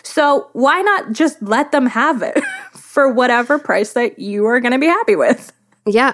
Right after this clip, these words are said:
Speaker 2: you know, there's something to that. And like you said, the decision-making process can be so laborious.
Speaker 1: Oh, yeah.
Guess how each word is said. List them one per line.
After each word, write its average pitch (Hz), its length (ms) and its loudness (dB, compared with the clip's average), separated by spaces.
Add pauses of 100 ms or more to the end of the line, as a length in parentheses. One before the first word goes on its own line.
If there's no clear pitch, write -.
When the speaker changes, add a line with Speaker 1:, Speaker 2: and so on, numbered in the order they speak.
Speaker 2:
you 214 160 0
know, 226 220 0
there's 226 280 0
something 233 320 -2
to 269 180 -2
that. 226 200 0
And 202 100 -2
like 214 160 -2
you 254 80 -2
said, 220 180 0
the 196 80 -4
decision-making 185 760 -2
process - 500 -4
can 208 240 -4
be 190 140 -4
so 180 1000 -2
laborious. 185 800 -2
Speaker 1:
Oh, - 40 -6
yeah. 185 320 0